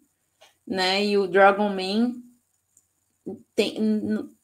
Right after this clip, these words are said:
pode ter mais de cento e quarenta e seis mil anos, tá? O mesmo grupo usou características,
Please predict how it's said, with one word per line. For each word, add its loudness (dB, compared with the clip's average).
pode 2
ter 4
mais 2
de 0
cento -2
e -8
quarenta -2
e -2
seis -2
mil 0
anos, -2
tá? -2
O -2
mesmo 2
grupo 2
usou 4
características, 0